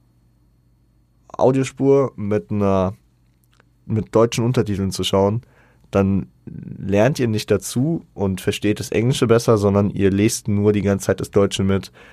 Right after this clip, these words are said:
und hört gar nicht mehr hin. Deswegen englische Untertitel, wenn ihr sie braucht, wenn nicht, lasst sie weg. Aber ich würd sie sogar sehr empfehlen, weil, weil, keine Ahnung, Soundqualität nicht immer die beste ist, weil viel halt einfach mit einem Camcorder gefilmt wurde.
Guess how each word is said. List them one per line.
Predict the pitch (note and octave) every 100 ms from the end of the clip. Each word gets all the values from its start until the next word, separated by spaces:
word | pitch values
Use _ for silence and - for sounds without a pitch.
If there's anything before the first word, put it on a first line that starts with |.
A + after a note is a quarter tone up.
| _
und | - F#2+
hört | G2 -
gar | F#2
nicht | F#2 E2+
mehr | F#2+
hin. | A2 - _ _ _ _ _
Deswegen | - - G2+ G2 G2 F#2 _ _ _ _ _ _ _ _ _ _ _ _ _ _ -
englische | A#2 C3+ C3
Untertitel, | B2 B2+ B2 A#2 A2+
wenn | G#2+
ihr | G#2+
sie | G2+
braucht, | G2 G2+ G2+ -
wenn | F#2
nicht, | F#2+ F#2 -
lasst | - -
sie | -
weg. | - - _ _
Aber | - A2
ich | G#2+
würd | A2+ A2
sie | A2+ G#2+ G2+
sogar | G2+ G#2 G2
sehr | F#2+ G2+
empfehlen, | F#2 - G2+ G2
weil, | F#2 F#2+ G2
weil, | G2 G2 F#2+
keine | - F#2+
Ahnung, | F#2+ F#2+ F#2+ - _ _ _ _ _ -
Soundqualität | - - G2+ - F#2+ F#2 G2+
nicht | G2+ F#2
immer | G#2 G2+ F#2+ G2+
die | - G#2+
beste | G#2+ G#2+ G2
ist, | F2+
weil | F#2+ F#2 G#2 A2 - _ -
viel | - A2 G#2
halt | G2+
einfach | E2 G2+ G#2
mit | G2
einem | -
Camcorder | G#2+ G#2+ - F#2+ F#2+
gefilmt | F#2 - - -
wurde. | - -